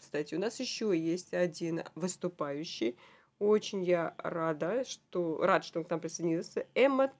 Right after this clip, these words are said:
Тули сейчас работает в качестве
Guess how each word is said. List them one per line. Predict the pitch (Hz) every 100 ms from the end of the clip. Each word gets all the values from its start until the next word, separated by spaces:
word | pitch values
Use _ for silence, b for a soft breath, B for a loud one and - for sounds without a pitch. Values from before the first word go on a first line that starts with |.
| _ _
Тули | - 233 185 175 202 - b b b b b
сейчас | - 214 214
работает | 202 180 196 202 185
в | -
качестве | - 208 208 - 185 - - 165 175 170 160